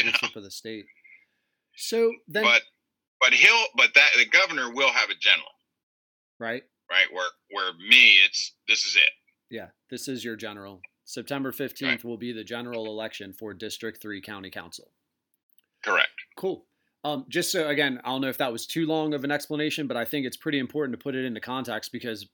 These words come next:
Speaker 1: prior to you speaking to me this <laughs> morning, I literally had no idea. <laughs> Like, that didn't resonate with me to be like, "Oh, you know what? There is no Democratic challenger." So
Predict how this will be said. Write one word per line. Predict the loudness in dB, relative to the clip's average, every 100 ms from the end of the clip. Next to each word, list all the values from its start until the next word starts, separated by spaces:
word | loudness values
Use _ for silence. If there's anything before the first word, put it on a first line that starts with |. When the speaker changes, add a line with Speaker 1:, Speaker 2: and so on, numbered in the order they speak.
| _ -10
Speaker 1:
prior | -4 -2 -2
to | -4 -6
you | -4 -4 -4
speaking | -4 -4 -4 -6 -6 -6
to | -4
me | -4 -4
this | -4 -6
<laughs> | -2
morning, | 0 0 -2 -10 -20 -20 _ 0
I | 2
literally | 4 2 0 -2
had | -2 -4
no | -6
idea. | -6 -8 -10
<laughs> | _ -10
Like, | -4 -2 2
that | 2 2
didn't | 0 0 -2
resonate | -4 -2 -4 -4
with | -8 -6
me | -4 -4
to | -4
be | -8
like, | -8 -8
"Oh, | -8
you | -6
know | -6
what? | -8
There | -6 -6
is | -6
no | -6
Democratic | -8 -10 -10 -12 -12
challenger." | -12 -14 -14 -20 -14
So | -6 -4 -4